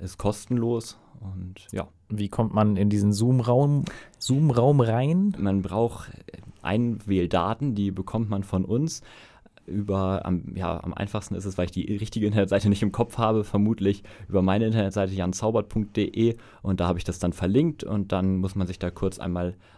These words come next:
Speaker 1: eintragen mit der E-Mail-Adresse und dann schicken wir da die Daten dann hin.
Speaker 2: Und, äh, sammelt ihr diese, ähm, Spenden für Oldenburg hilft der Ukraine selber ein oder wie läuft das ab?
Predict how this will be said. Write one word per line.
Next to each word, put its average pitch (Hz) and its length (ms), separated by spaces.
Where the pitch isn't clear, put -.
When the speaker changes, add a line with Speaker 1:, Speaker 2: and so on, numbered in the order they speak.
Speaker 1:
eintragen 107 380
mit 95 100
der 90 80
E-Mail-Adresse 95 440
und 87 60
dann 87 100
schicken - 220
wir 85 80
da 82 200
die 80 160
Daten 78 300
dann - 160
hin. 82 220
Speaker 2:
Und, 107 300
äh, 92 280
sammelt 104 380
ihr 113 160
diese, 104 680
ähm, 92 340
Spenden 135 640
für 117 260
Oldenburg 120 520
hilft 123 240
der 110 100
Ukraine 110 460
selber 117 500
ein 180 340
oder 113 360
wie 120 60
läuft 104 280
das 104 100
ab? - 120